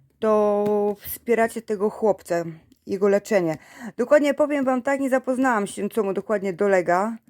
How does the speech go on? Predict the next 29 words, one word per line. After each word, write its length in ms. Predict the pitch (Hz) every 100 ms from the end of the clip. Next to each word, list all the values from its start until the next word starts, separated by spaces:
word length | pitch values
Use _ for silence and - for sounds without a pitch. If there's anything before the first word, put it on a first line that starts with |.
| _ _ _ _ _ _ _ _ _ _ _ -
Ech, 220 | 190 175 165 - - - - - _ _ _ _ _
no 80 | 392
jakoś, 240 | 359 294
no, 100 | 294
nie 140 | 294 277
wnikałam, 600 | 285 - 269 196 170 170
nie? 160 | 196 - _ _ _
No, 40 | 247
wystarczyło 440 | 254 269 294 294
mi 140 | 269 254
to, 200 | 254 240
że 120 | 240
po 100 | 233
prostu, 420 | - 226 - 208
no, 240 | 208 196
ch-, 240 | 175 - 180
chłopiec 280 | 220 202 -
potrzebuje 400 | - 196 185 175
pomocy, 560 | 175 220 240 - 233 - - -
ja 120 | 208 196
wiersze 300 | 208 - 175
piszę, 320 | 220 226 233
myślę, 240 | 208 202
czemu 220 | - 214
mam 160 | 202 185
się 140 | -
nie 100 | 170
przyłączyć, 580 | 165 180 196 233 220 233
prawda? 460 | - 170 165 190